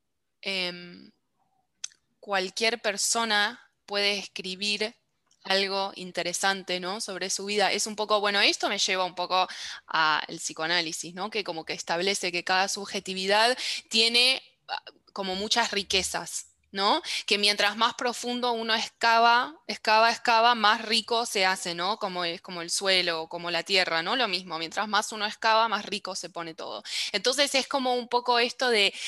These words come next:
tener, em, las agallas para hacerlo y para exponerlo frente al mundo, es como ya un mérito en sí mismo, ¿no? Más allá de que te pueda gustar más o menos el libro o la forma en que lo escribe,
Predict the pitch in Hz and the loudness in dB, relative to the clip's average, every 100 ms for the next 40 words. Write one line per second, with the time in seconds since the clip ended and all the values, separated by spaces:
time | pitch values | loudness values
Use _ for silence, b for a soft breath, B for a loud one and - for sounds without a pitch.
0 | B - 202 208 233 262 269 _ - 196 | B -2 2 4 4 2 -2 _ -2 0
1 | 185 175 170 170 190 - - 180 180 185 | 2 0 -2 -10 -16 -20 -8 -4 -2 0
2 | 180 196 208 - 190 - - 175 165 - | 2 2 2 0 -2 -4 -4 -2 -2 0
3 | 196 185 175 175 175 - 202 180 175 170 | 0 0 -2 -4 -6 -8 -8 0 2 2
4 | 175 - - 180 196 190 185 185 185 175 | 0 -2 -2 0 2 2 -2 -4 -6 -4
5 | 165 170 185 196 190 196 - 220 - - | -4 -6 -6 -8 -2 -2 2 0 0 -4
6 | B B 196 196 - 214 214 208 208 208 | B B -4 -2 0 2 2 0 0 0
7 | 214 208 190 180 190 202 196 185 175 233 | 0 -2 -4 -4 -6 -4 -4 -4 0 2
8 | 214 233 240 - 226 220 196 - _ 190 | 2 2 0 2 2 2 -2 -4 _ -8
9 | 180 208 220 214 - 190 175 214 208 214 | -2 2 4 2 -2 -14 -4 0 2 4
10 | 196 220 196 202 202 202 208 196 180 220 | 2 2 -4 -4 -2 -2 -4 -6 -4 -4
11 | 202 202 202 - 175 170 - 185 196 202 | -2 -2 -2 -4 -4 -6 -6 -8 -8 -8
12 | 185 190 - 214 214 247 | -10 -12 -10 -6 -4 -4